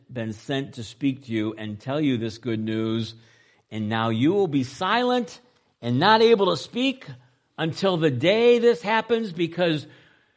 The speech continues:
you did not believe my words, which will come true at their appointed time."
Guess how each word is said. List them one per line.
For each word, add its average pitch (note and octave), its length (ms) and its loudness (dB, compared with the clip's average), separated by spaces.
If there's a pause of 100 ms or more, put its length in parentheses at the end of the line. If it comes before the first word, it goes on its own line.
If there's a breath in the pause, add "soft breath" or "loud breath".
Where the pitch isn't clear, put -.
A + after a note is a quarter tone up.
(260 soft breath)
you F#3+ 560 -2
did E3 220 -6
not D3+ 320 -8
believe B2+ 360 -2
my A#2 220 -4
words, G2+ 920 -8 (640)
which A2 260 -10
will A2 140 -8
come G2+ 280 -8
true G#2 380 -6
at E2+ 100 -10
their F2+ 180 -10
appointed F2+ 480 -14
time." E2+ 320 -20